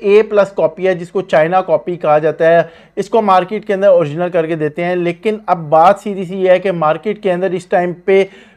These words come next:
OnePlus का सिक्सटी फ़ाइव वाट का ओरिजिनल अडाप्टर आपको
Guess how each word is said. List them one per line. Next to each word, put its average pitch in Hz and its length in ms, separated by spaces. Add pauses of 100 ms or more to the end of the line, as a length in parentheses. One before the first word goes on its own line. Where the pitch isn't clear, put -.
(140)
OnePlus 208 460
का 196 140
सिक्सटी - 340
फ़ाइव 190 300
वाट 175 280
का 190 140 (160)
ओरिजिनल 190 600
अडाप्टर 170 460
आपको 175 280